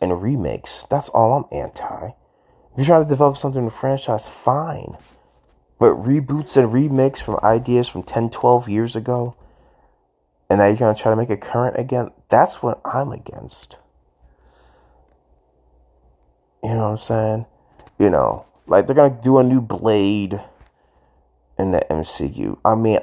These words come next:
I'm on board with that, I guess. If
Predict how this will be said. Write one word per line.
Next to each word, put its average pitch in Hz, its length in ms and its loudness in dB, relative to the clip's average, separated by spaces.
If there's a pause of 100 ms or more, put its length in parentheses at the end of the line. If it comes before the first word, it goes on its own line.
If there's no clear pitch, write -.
I'm 190 240 4
on 190 320 4
board 117 460 4
with 117 220 -2
that, 104 360 8
I - 80 -2
guess. - 880 -2 (1800)
If 110 120 -2